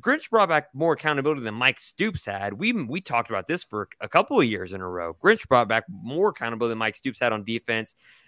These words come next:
Now talk about Brent Venables being there, and now you bring in Schmitty, who's the, there with them the entire time. These, offensive coordinator, defensive coordinator, head coach, like we know, are only around them cer-, for a certain amount of time throughout the year.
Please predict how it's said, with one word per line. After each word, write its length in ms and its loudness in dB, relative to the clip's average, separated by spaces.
Now 160 6
talk 280 2
about 320 2
Brent 280 6
Venables 460 0
being 360 -2
there, 380 2
and 180 -6
now 160 4
you 180 -2
bring 300 0
in 100 -2
Schmitty, 540 0
who's 200 0
the, 220 -10
there 220 2
with 220 2
them 180 0
the 140 0
entire 400 0
time. 480 -2
These, 480 -14
offensive 440 0
coordinator, 460 0
defensive 560 -6
coordinator, 520 -2
head 240 0
coach, 500 -2
like 360 -6
we 100 -4
know, 440 2
are 160 2
only 240 -2
around 320 0
them 120 -4
cer-, 280 -2
for 140 0
a 40 -2
certain 240 -6
amount 220 -2
of 100 -6
time 280 -2
throughout 260 0
the 80 -12
year. 420 -2